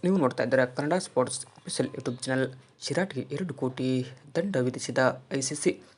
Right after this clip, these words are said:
ಅಂದ್ರೆ ಇಂಡಿಯಾ ವರ್ಸಸ್ ಆಸ್ಟ್ರೇಲಿಯಾ ಸೆಕೆಂಡ್ ಟೆಸ್ಟ್‌ನಲ್ಲಿ ಈ ಒಂದು ಘಟನೆ ನಡೆದಿದೆ. ಅಂದ್ರೆ ಏನಾಗಿದೆ ಅಂತ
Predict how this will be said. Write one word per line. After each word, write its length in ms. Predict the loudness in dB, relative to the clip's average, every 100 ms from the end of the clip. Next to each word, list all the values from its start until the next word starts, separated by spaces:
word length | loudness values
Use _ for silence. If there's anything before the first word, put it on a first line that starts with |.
| _ -14
ಅಂದ್ರೆ 220 | -6 -4
ಇಂಡಿಯಾ 440 | -2 -2 2 2
ವರ್ಸಸ್ 380 | 2 0 -4 -10 -10
ಆಸ್ಟ್ರೇಲಿಯಾ 540 | -10 -8 -4 4 6 6
ಸೆಕೆಂಡ್ 420 | 2 -8 -6 -2 0
ಟೆಸ್ಟ್‌ನಲ್ಲಿ 600 | 0 0 2 2 0 -4 -12 -20 _ -2
ಈ 40 |
ಒಂದು 400 | 2 4 2 0 -2 -16 -20 _ 2
ಘಟನೆ 300 | 2 4 2
ನಡೆದಿದೆ. 320 | 4 8 10
ಅಂದ್ರೆ 580 | 8 4 -20 _ -2 0
ಏನಾಗಿದೆ 400 | 2 2 2 2
ಅಂತ 140 | 0